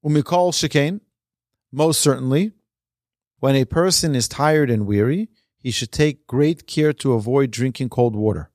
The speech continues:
And when a person is exhausted, the tissue of the heart is heated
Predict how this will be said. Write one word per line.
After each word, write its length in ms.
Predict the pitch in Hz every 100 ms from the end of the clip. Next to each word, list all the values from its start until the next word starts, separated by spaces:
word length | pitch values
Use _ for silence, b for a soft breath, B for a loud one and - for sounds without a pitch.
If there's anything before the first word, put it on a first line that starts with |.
| _ _ _ _ _ _ _
And 520 | 135 143 156 135 104
when 300 | 98 139 151
a 100 | 139
person 380 | 120 151 147 139
is 160 | 120 98
exhausted, 760 | 107 98 135 156 147 - 113
the 100 | 90
tissue 360 | 101 - 160 147
of 80 | 107
the 120 | 107
heart 220 | 113 120
is 140 | 92 -
heated 440 | 107 104 165 -